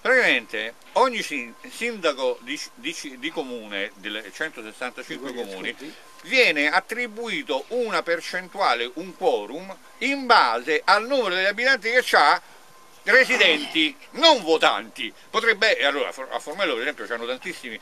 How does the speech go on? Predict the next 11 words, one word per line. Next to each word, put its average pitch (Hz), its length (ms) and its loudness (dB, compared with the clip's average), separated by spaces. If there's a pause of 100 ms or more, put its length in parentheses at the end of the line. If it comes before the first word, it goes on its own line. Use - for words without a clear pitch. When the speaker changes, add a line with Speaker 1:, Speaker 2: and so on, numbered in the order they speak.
(180)
Speaker 1:
eh, 113 520 -8
la, 107 180 -6
la 113 120 -4
residenza, 131 540 -4
ma 113 120 -8
non 117 120 -10
ci - 100 -4
abitano, 92 440 -2 (260)
abitano 127 340 0
a 92 40 -6
Roma. 120 320 -6